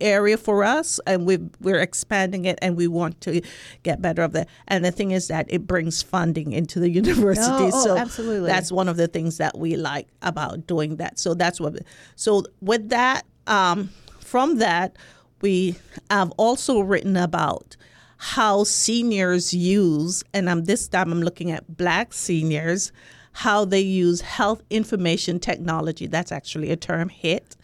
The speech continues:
Speaker 2: Yes.
Speaker 1: Um, um, to manage their health care.
Speaker 2: Mm-hmm,
Speaker 1: And
Speaker 2: mm-hmm.
Speaker 1: hi-, they use it a lot because after covid nineteen, when everyone's doctor told them to stay online,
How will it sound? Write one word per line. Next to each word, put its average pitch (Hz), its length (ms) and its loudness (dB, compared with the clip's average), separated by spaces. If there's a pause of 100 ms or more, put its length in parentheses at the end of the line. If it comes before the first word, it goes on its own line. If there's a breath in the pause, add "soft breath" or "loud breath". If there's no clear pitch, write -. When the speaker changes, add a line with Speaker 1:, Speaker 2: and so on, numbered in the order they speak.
Speaker 2:
Yes. - 400 -2
Speaker 1:
Um, 180 460 2
um, 175 520 2
to 180 340 2 (200 soft breath)
manage 190 540 0
their 208 160 2
health 220 340 -2
care. 254 400 2
Speaker 2:
Mm-hmm, 220 460 2
Speaker 1:
And 190 160 2
Speaker 2:
mm-hmm. 185 60 0
Speaker 1:
hi-, 185 80 -4 (120)
they 185 180 2
use 190 240 0
it 196 120 0
a 202 60 2
lot 196 280 2
because 190 460 -4
after 262 320 -2
covid 190 480 0
nineteen, 175 840 0 (640 soft breath)
when 170 260 -4 (100)
everyone's 226 600 0
doctor 185 400 0
told 208 320 2
them 180 180 2
to - 120 -2
stay 208 360 0
online, 175 680 0